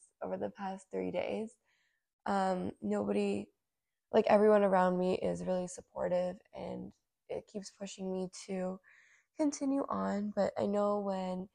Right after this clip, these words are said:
you really wanted something to happen, it doesn't happen. It seems like a little bit of a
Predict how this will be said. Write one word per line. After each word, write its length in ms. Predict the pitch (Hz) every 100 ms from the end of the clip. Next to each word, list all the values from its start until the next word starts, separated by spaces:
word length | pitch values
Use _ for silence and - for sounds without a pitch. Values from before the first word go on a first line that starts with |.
| _ _ _
you 120 | 214
really 220 | 202 208 208
wanted 340 | 196 190 190
something 260 | 196 190 180
to 80 |
happen, 340 | 202 196 196 196
it 60 |
doesn't 240 | 190 190 -
happen. 600 | - 233 233 240 240 240 _ _ _ _ _
It 180 | 226 220
seems 260 | 208 196 185
like 180 | 185 180
a 60 | -
little 260 | 190 196
bit 220 | 185 185 180
of 160 | 170
a 260 | 170 -